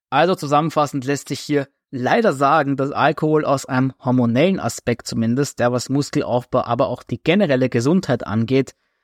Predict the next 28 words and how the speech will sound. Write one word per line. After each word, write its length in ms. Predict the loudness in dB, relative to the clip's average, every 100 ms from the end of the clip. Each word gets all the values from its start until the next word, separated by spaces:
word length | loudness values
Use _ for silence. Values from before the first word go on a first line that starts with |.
| _
nicht 300 | -2 0 2
wirklich 280 | 0 0 -4
gut 260 | -4 -8 -4
dasteht. 400 | -6 -8 -12 -6
Ja, 100 | -4
das 140 | -2
dürfte 480 | 0 0 0 -2 -2 _ _
keine 300 | -6 0 0
Riesenüberraschung 680 | 2 0 0 0 0 2 0
sein, 200 | 0 -2
vermutlich. 680 | 0 0 -2 0 -2 -2 -18 _ _ _ _ _ _ _ -10
Aber 360 | -2 2 2 0
ich 180 | -6 -2
dachte, 300 | -2 0 -6
okay, 380 | -2 0 0 -4 _ _ -10
vielleicht 340 | -4 -2 -2
finde 200 | -4 -2
ich 160 | -2 -2
auch 140 | -4
Sachen, 400 | 0 -2 -2 -6 -4
die 140 | -2
was 220 | -4 -4
anderes 420 | 0 0 0 -2
sagen. 400 | 0 2 2 -2 -8 _ _ _
Es 200 | -10 -8
gab 240 | 0 2 0
auch 100 | -2
einige, 640 | -2 2 2 2 0 0